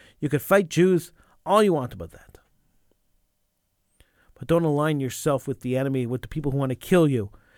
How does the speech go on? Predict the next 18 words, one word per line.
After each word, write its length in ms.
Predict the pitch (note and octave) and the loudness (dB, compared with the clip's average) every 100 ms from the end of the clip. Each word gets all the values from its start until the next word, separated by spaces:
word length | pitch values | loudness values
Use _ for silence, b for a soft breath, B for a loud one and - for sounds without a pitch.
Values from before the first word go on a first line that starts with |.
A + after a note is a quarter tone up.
| b | b
To 80 | - | -6
kill 180 | - F#3+ | 2 4
you, 240 | F3 G3 | 6 4
kill 260 | E3 F3+ E3+ | 4 4 4
me. 340 | D#3+ C3 F2+ - - _ _ _ _ _ _ _ _ _ _ _ _ _ _ _ _ _ _ - | 4 2 -2 -14 -20 _ _ _ _ _ _ _ _ _ _ _ _ _ _ _ _ _ _ -6
That, 300 | D3+ D3 - | -4 -4 -4
that's 260 | D3 - | -4 -4
going 380 | - D#3 D3+ C#3 | -2 0 0 -2
a 140 | - G3 | -4 0
little 320 | A#3+ B3 D#3 | 4 4 4
too 260 | - F3+ E3+ | 0 2 0
far, 460 | - E3 C3 G2+ | 0 0 0 -4
in 120 | A2 | -4
my 180 | C3 A2+ | -2 -4
opinion. 520 | A2+ - B2+ F#2 C2+ - - - _ - - _ _ _ _ _ _ _ _ _ _ _ _ _ _ _ _ _ _ _ _ _ _ _ _ _ _ _ _ _ _ _ _ _ _ _ _ _ _ _ _ _ _ _ _ | -6 -8 -10 -10 -12 -20 -20 -20 _ -20 -20 _ _ _ _ _ _ _ _ _ _ _ _ _ _ _ _ _ _ _ _ _ _ _ _ _ _ _ _ _ _ _ _ _ _ _ _ _ _ _ _ _ _ _ _
I'm 120 | D3 | -6
Howie 240 | C#3+ D3 C3 | -4 -4 -4
Silberger. 540 | - C#3+ A#2+ A#2+ B2 | -6 -8 -6 -10 -12